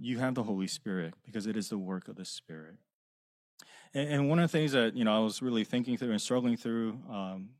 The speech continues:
in preparation for today is, you know, how often then, how often do I, uh, seek the ministry of the Holy Spirit in my life?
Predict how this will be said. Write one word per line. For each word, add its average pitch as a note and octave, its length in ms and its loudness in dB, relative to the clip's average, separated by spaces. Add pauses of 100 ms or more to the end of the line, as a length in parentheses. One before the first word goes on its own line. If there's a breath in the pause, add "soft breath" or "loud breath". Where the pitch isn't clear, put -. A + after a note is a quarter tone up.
(160)
in A#2+ 100 -2
preparation A2+ 460 2
for A2 100 -12
today G#2 320 -4
is, G2 220 -2 (560 loud breath)
you C3 80 0
know, A2 80 2
how G3 320 4
often G2+ 840 0
then, E2+ 460 -4 (240)
how C#3+ 180 -4
often A2+ 480 2
do A2 220 4
I, G#2 240 4 (600 soft breath)
uh, G2+ 140 -8
seek - 560 8 (180)
the A#2+ 140 -6
ministry A#2+ 600 4
of G#2+ 60 0
the G2+ 60 -4
Holy F#2+ 220 -6
Spirit F2 280 -8
in E2 60 -8
my E2 140 -8
life? C#2+ 420 -18